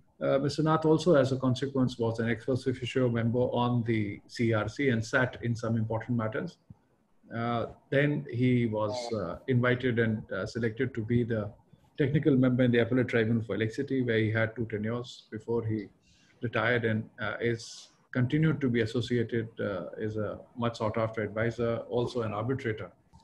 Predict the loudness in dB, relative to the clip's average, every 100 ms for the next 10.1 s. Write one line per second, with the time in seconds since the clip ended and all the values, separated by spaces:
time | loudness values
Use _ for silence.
0 | -20 -6 4 4 4 -6 -12 -16 -18 _
1 | _ _ _ -4 0 4 2 0 0 0
2 | 4 6 6 4 4 6 6 4 4 2
3 | 2 -4 -4 0 0 2 2 2 2 2
4 | 0 -2 -8 -8 -6 -6 -8 -12 -16 -20
5 | _ -20 -2 2 4 4 2 2 2 4
6 | 2 0 -6 -20 _ _ _ _ _ _
7 | -6 -4 0 2 2 0 0 2 2 2
8 | 0 2 0 0 0 0 2 0 0 -2
9 | -2 -2 -2 -2 -4 -6 -10 -12 -16 -10
10 | -2